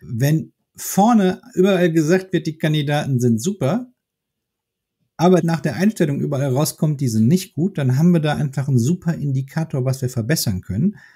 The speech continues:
Weil dann scheint die, die, die Kriterien, nach denen entschieden wird, ob ein Kandidat oder eine Kandidatin gut ist, nicht die richtigen zu sein. Deswegen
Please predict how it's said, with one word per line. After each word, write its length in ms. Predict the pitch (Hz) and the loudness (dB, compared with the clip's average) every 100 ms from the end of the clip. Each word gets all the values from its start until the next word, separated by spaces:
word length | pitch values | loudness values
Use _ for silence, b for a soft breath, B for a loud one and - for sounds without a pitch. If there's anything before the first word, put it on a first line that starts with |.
| B B B - | B B B -2
Weil 100 | 131 | 0
dann 140 | 135 | 2
scheint 560 | 123 151 180 220 151 139 | 2 2 4 4 0 -4
die, 260 | 147 - _ _ - | -4 -8 _ _ -10
die, 240 | 117 127 | -8 -6
die 220 | 127 131 | -2 -2
Kriterien, 540 | 139 - 127 160 202 185 | -4 -8 0 2 4 2
nach 100 | 143 | 0
denen 180 | 151 147 | -2 -2
entschieden 460 | 131 - 175 190 | -2 0 2 4
wird, 160 | 170 170 | 2 -2
ob 100 | - | -6
ein 140 | 135 | -4
Kandidat 480 | 135 135 123 120 113 | 0 2 2 0 -2
oder 100 | 113 | -2
eine 160 | 110 113 | -2 -2
Kandidatin 600 | 120 113 107 101 95 95 | 0 0 0 -4 -6 0
gut 240 | 143 185 | 0 0
ist, 340 | - 185 - b b - | 0 0 -2 b b 2
nicht 480 | 113 175 185 - 127 | 4 6 4 -2 -2
die 180 | 139 | 2
richtigen 600 | 135 135 143 - 123 98 | 4 4 2 -2 -2 -2
zu 180 | 92 - | -6 -10
sein. 300 | - - - - | -14 -18 -10 -4
Deswegen 500 | 127 143 175 220 | -2 2 4 4